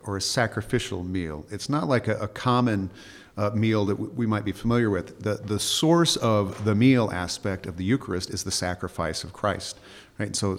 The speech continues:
uh, Saint Thomas will talk about how the church sacramentalizes or symbolizes the sacrifice of Jesus from the altar. So there's a, a separate consecration, you know, so you have, uh, uh, the chalice here, uh,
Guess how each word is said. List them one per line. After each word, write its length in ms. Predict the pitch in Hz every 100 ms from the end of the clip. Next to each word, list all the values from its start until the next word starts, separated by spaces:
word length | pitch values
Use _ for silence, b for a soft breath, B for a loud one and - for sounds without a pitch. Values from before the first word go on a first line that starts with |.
| 95
uh, 120 | 98 - - 110
Saint 260 | - 131 117
Thomas 400 | - 135 123 -
will 100 | 104
talk 300 | - 107 107
about 340 | 95 95 92 - B B
how 380 | - 110 110 107
the 180 | - 104
church 500 | - 113 104 - - B B B B B - -
sacramentalizes 1120 | - 143 143 131 160 156 113 95 92 101 95
or 60 |
symbolizes 760 | 95 190 180 113 95 92 101 90
the 80 | -
sacrifice 580 | - 98 101 98 95 -
of 80 |
Jesus 360 | 90 101 90 87
from 160 | - 92
the 100 | 107
altar. 260 | 113 92
So 140 | - 98
there's 220 | 98 98
a, 100 | 87
a 60 | 90
separate 460 | - 107 98 90 -
consecration, 960 | 98 87 - - 143 143 147 143 139 B B B
you 40 |
know, 80 | 104
so 160 | 95 110
you 120 | 98
have, 360 | 92 92 87 90
uh, 260 | 87 85 - B B B
uh, 160 | 95 87
the 120 | 101
chalice 500 | - 117 113 110 101
here, 520 | - 110 104 110 110
uh, 240 | 101 92